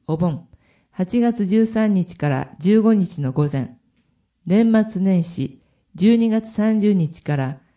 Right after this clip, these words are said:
翌年一月三日。診療時間、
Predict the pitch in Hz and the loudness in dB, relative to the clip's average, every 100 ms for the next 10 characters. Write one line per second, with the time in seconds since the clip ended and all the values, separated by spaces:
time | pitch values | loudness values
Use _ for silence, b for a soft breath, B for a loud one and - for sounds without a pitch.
0 | b - 151 156 208 185 175 170 _ 147 | b -2 -2 0 0 0 -2 -8 _ -4
1 | 202 202 190 175 165 156 _ - 139 _ | -2 0 -2 -2 -4 -6 _ -10 -10 _
2 | _ _ _ _ _ _ _ _ _ _ | _ _ _ _ _ _ _ _ _ _
3 | - 240 233 226 202 190 190 160 135 - | -2 0 2 2 2 -2 -4 -6 -6 -10